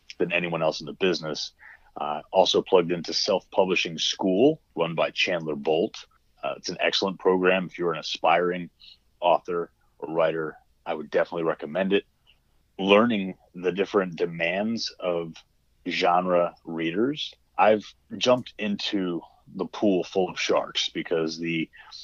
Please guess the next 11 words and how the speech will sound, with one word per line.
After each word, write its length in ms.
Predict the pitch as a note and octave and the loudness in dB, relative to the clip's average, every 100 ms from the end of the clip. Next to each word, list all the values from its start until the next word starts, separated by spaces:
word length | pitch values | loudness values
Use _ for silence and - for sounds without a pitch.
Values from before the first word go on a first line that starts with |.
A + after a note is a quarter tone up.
| - - - | -20 -20 -6
romance 680 | E2+ G2 A2+ A2+ G#2 G#2 - | 4 6 6 4 2 0 -4
genre 400 | F2 F#2+ F#2 F2+ | 2 6 6 6
reader 360 | E2 F2 E2+ E2+ | 2 0 -2 -6
is 200 | F2 E2 | -10 -10
the 160 | F#2 | -8
most 460 | E2+ E2+ F#2 - - | -4 -2 0 0 -2
voracious 760 | G2+ F2+ F2 E2+ F2+ - F2+ - | -2 2 2 2 0 -2 -2 -4
consumer 760 | - E2+ D#2 G#2 F#2 D#2 C#2+ - _ _ _ _ _ | -6 -4 -2 0 -2 -4 -8 -12 _ _ _ _ _
of 180 | E2 D#2+ | -6 -4
material. 600 | E2+ - F2 D#2+ D2 D2+ | -6 0 2 2 -2 -2
They 480 | E2+ F2+ F#2 F2+ | 2 4 2 0